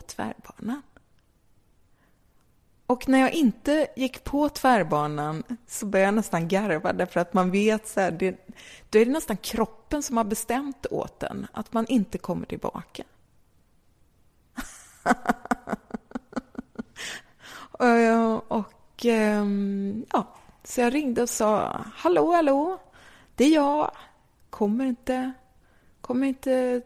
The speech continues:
t-, jag kom inte in idag. Är du sjuk? Nej.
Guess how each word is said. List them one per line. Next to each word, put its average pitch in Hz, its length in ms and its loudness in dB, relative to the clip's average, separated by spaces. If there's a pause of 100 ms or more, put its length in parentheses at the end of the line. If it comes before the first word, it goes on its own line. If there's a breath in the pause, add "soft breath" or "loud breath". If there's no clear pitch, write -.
t-, - 100 -16 (220)
jag 262 280 -2
kom 262 200 0
inte 254 200 -2
in 240 160 2
idag. 240 360 -2 (320)
Är - 120 -4
du 208 60 0
sjuk? - 540 -6
Nej. 320 640 -4